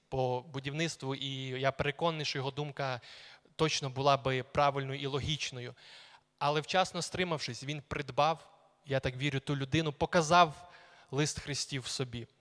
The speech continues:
показав ось ту, ось ту, те єство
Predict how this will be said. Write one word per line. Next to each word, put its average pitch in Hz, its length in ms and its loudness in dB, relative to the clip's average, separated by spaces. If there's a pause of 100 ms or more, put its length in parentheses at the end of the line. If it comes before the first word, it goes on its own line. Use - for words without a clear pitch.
(160)
показав 160 420 4
ось 151 180 -2
ту, 151 480 -4 (600)
ось - 220 -2
ту, 147 480 -2 (420)
те 151 120 0
єство 160 800 2